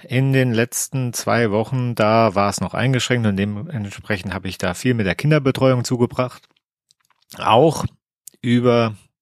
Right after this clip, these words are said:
die tolle dritte Jahreszeit, nennt man das, glaube ich, in Köln. Fasching ist ja auch mehr oder minder, ja, ins Wasser gefallen. Da gab's dann diese ganzen schönen kleinen Videos, wo dann,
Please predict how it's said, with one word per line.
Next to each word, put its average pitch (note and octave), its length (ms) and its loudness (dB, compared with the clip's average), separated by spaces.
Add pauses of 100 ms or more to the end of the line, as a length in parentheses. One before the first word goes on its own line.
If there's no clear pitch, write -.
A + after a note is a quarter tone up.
(140)
die F#2+ 500 -8 (380)
tolle B2 540 0 (340)
dritte - 280 0
Jahreszeit, D#3 720 2
nennt D3 140 0
man E3 100 2
das, D3 120 -2
glaube D3 240 0
ich, B2 60 -6
in C#3+ 140 -4
Köln. D3+ 340 4 (720)
Fasching D3+ 460 0
ist A#2+ 180 -2
ja G2+ 160 2
auch - 400 0
mehr A#2+ 220 0
oder A#2+ 140 2
minder, A#2+ 560 0 (180)
ja, G#2 260 -2 (380)
ins G#2+ 240 -6
Wasser A2+ 280 4
gefallen. E3+ 540 4 (600)
Da - 120 -14
gab's G2+ 260 -4
dann A2 120 0
diese G2+ 220 -4
ganzen G#2+ 400 -2
schönen A2 400 -2
kleinen G#2 420 0
Videos, B2 540 0
wo G#2 180 2
dann, G2 380 2